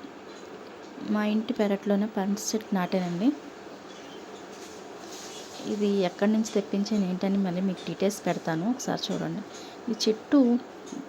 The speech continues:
మన కాయలతోనే నేను తెప్పించుకున్నానండి. తెచ్చుకున్నప్పుడు నాకు చాలా కాయలు ఉండే దీనికి, ఈ సరిగ్గా పంపించలేదండి వాళ్ళు. దానివల్ల ఏమైందంటే రాబడికి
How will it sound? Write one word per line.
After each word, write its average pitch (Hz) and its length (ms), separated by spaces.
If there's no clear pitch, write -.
మన 214 120
కాయలతోనే 247 560
నేను 277 160
తెప్పించుకున్నానండి. 196 760
తెచ్చుకున్నప్పుడు 240 680
నాకు 233 160
చాలా 180 280
కాయలు 202 300
ఉండే 175 200
దీనికి, 180 260
ఈ - 20
సరిగ్గా 202 380
పంపించలేదండి 196 800
వాళ్ళు. 160 220
దానివల్ల 180 360
ఏమైందంటే 196 520
రాబడికి 185 380